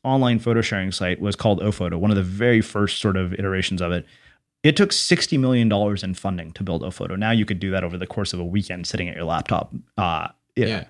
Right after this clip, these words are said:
Speaker 1: which is crazy.
Speaker 2: Yeah.
Speaker 1: And so that was the, a paradigm shift that made sort of the, this la-, latest, like, iteration of Web two point oh possible. Now what you're having is probably the biggest one we've seen yet, which is A I and automation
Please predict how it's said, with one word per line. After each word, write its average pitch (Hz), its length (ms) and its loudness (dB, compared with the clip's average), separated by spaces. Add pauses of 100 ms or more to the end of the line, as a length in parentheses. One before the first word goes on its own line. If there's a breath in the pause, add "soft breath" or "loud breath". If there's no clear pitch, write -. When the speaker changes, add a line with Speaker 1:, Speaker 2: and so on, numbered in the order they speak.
(140)
Speaker 1:
which 120 180 2
is 104 120 0
crazy. 127 400 4 (140)
Speaker 2:
Yeah. 104 260 -4 (100)
Speaker 1:
And 147 240 4
so 139 200 8
that 123 220 2
was 113 180 2
the, 110 220 4
a 104 60 0
paradigm 104 360 2
shift - 200 -4
that 95 140 -4
made 95 320 -2
sort 101 180 -2
of 92 220 -4
the, 95 240 0
this 98 320 -6 (180)
la-, 101 480 0
latest, 107 400 2
like, 98 220 0
iteration 92 400 -2
of 90 100 -2
Web 92 160 -2
two 98 120 -2
point 104 200 2
oh 107 60 6
possible. - 420 -2 (100)
Now 165 400 8
what 117 220 8
you're 98 100 -4
having 90 600 -4
is 98 340 0
probably 123 460 4
the 98 80 2
biggest 107 400 0
one 92 100 -4
we've 90 140 -6
seen 90 240 -4
yet, 107 400 4
which 104 200 0
is 92 220 0
A 110 140 4
I 95 400 2
and 98 100 -4
automation 92 680 4